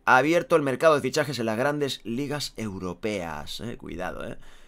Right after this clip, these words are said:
Cuidado que te empiezan a fichar ya todo y más. Vamos directamente a lo que viene siendo el Estadio Monchi, que últimamente viene con poco texto y yo lo agradezco, la verdad, ¿eh? Aquí vemos al Panda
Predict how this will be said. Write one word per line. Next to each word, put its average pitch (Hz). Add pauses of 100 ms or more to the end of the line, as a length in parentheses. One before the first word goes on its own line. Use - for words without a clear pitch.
(160)
Cuidado 92
que 98
te 92
empiezan 113
a 113
fichar 117
ya 117
todo 117
y 113
más. 85
Vamos 156
directamente 160
a 135
lo 139
que 135
viene 143
siendo 151
el 135
Estadio 135
Monchi, 139 (1600)
que -
últimamente 123
viene 127
con 113
poco 120
texto 131
y 98
yo 131
lo 101
agradezco, 87
la 87
verdad, 85
¿eh? - (360)
Aquí 127
vemos 160
al 131
Panda 139